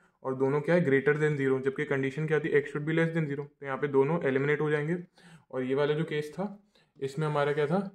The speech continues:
x greater than zero, तो एक वैल्यू आई थी टू और एक आई थी माइनस फ़ोर।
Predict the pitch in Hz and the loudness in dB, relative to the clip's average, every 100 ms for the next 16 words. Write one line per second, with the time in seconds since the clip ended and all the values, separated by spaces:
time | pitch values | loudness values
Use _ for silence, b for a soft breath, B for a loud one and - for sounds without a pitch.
0 | _ 147 160 - - 123 135 123 147 151 | _ -8 -8 -10 -16 -2 0 2 2 2
1 | 151 156 185 185 - _ _ 135 135 135 | 0 0 -2 -4 -16 _ _ 0 0 2
2 | 135 139 143 135 143 143 185 208 - 131 | 0 2 4 4 2 0 0 -2 -2 2
3 | 131 135 131 170 208 - - 123 123 143 | 2 2 2 2 -2 -4 -8 -6 -4 -4
4 | - 123 117 117 | -6 -8 -8 -10